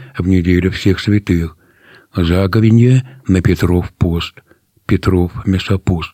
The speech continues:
Двадцать седьмое июня, понедельник, четырнадцатое июня по старому стилю, седмица вторая по Пятидесятнице, пророка Елисея, девятый век до Рождества Христова,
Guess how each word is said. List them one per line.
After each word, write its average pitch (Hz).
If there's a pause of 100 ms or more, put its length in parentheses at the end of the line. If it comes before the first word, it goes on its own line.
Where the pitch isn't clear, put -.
(1000)
Двадцать 123
седьмое 127
июня, 110
понедельник, 95 (320)
четырнадцатое 95
июня 120
по 117
старому 104
стилю, 82 (360)
седмица 98
вторая 101
по 98
Пятидесятнице, 90 (320)
пророка 95
Елисея, 98 (260)
девятый 90
век 98
до 92
Рождества 90
Христова, 90